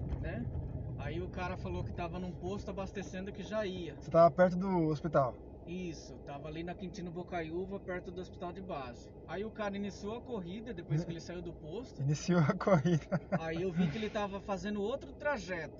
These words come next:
Speaker 1: Aí eu cheguei a avisar ele novamente por mensagem. Falei, "Olha, eu tô na Quintino Bocaiúva."
Speaker 2: E o
Speaker 1: Só
Speaker 2: cara
Speaker 1: que
Speaker 2: nem aí.
Speaker 1: o cara foi, aí ele iniciou a corrida sem mim, ele finalizou a corrida na Rua Argentina. Ou
Speaker 2: Ali no
Speaker 1: seja,
Speaker 2: Inde-, no Independência ali, né?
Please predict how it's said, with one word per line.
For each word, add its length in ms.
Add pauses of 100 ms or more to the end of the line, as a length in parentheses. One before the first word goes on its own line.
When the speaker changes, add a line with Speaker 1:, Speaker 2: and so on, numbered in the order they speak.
(220)
Speaker 1:
Aí 180
eu 60
cheguei 340
a 60
avisar 300
ele 120
novamente 540
por 120
mensagem. 680
Falei, 200
"Olha, 200
eu 80
tô 120
na 100
Quintino 460
Bocaiúva." 840 (320)
Speaker 2:
E 280
o 20 (140)
Speaker 1:
Só 80
Speaker 2:
cara 200
Speaker 1:
que 60
Speaker 2:
nem 180
aí. 200 (160)
Speaker 1:
o 80
cara 340
foi, 520
aí 120
ele 120
iniciou 360
a 20
corrida 380
sem 240
mim, 320
ele 160
finalizou 680
a 40
corrida 600
na 160
Rua 240
Argentina. 680 (800)
Ou 160
Speaker 2:
Ali 220
no 100
Speaker 1:
seja, 20
Speaker 2:
Inde-, 180
no 140
Independência 720
ali, 100
né? 220